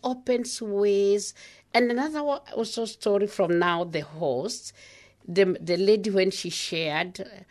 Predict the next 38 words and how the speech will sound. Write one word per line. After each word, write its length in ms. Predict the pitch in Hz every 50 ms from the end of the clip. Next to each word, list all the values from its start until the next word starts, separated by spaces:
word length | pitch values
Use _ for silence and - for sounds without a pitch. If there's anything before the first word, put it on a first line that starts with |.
| - - - _ _
she 180 | - - 208
said 300 | 196 - - 214 214 214
her 160 | - - 233
husband 520 | 233 226 254 302 302 - - 277 269 262 233
never 160 | 220 202 208
used 240 | 202 190 180 - -
to 80 | - -
talk. 480 | - - - - - - _ - - - _ _ _ _ _ _ - _ -
When 180 | 214 220 226
she 180 | 196 - 277 262
just 240 | - 254 247 - -
comes 200 | - 226 220 -
to 140 | - 214 196
her 200 | 190 185 208 196
house, 480 | 196 190 185 190 208 214 202 - -
just 260 | - - - 185 - -
sits 160 | - - -
there. 120 | - - - - - - - -
And 280 | 185 190 202 208 208 202 - _ -
she, 500 | - - - - - 240 254 269 254 - -
they 320 | 190 190 240 247 285 302
hosted 500 | 262 - 247 247 247 247 - - 190 160
the 80 | 165 160
driver. 560 | 139 127 127 127 120 120 117 117 - - - - - _ _ _ _ _ _ _ _ _ _ _ - - - - - - -
The 120 | 165 180
driver 240 | 147 185 190 156 151
is 160 | 143 131 -
a 60 | 120
man, 440 | 127 156 202 453 381 - - 127 131 - _ _ _
and 100 | - 165
he 100 | 165 147 160
was 200 | 151 151 - -
from 220 | - - 143 147 147
Sudan. 680 | - - 233 240 208 233 240 214 - - - 147 151 - - _ _ _ _ _ _ _ _ - - - - - - _ _ -
And 340 | - 214 208 208 208 196 - _ -
the 120 | 196 214 202
lady 280 | 220 247 269 262 262 254
said, 600 | - - - 208 202 170 143 156 185 226 - -